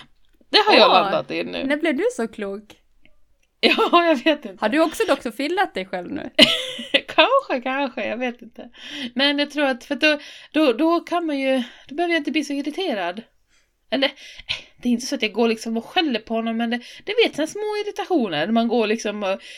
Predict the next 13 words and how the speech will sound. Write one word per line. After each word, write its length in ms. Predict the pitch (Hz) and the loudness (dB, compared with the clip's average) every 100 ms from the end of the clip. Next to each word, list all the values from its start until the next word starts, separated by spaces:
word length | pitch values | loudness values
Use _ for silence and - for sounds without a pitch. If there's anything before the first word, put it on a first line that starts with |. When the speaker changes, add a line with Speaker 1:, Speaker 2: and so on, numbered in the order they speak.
| - | -20
Speaker 1:
smäller 340 | - 240 240 233 | -2 4 4 2
lite 180 | 226 | 0
extra 280 | 233 240 427 | -4 -4 -4
hårt 240 | 262 196 190 | -2 -2 -6
i 40 | |
skåpsdörren 600 | 190 208 208 - 214 170 | -8 -6 -6 -4 -2 -2
för 120 | - | -4
att 80 | 190 | -10
plocka 220 | 190 196 | -10 -8
ur 60 | 190 | -6
diskmaskin. 540 | 175 - 180 - 208 - _ - - | -6 -8 -10 -10 -12 -16 _ -20 -8
Speaker 2:
Passivt 540 | 247 240 - 202 202 - | -4 -4 -6 -10 -12 -12
aggressiv. 560 | 226 214 190 180 170 | -10 -10 -12 -12 -14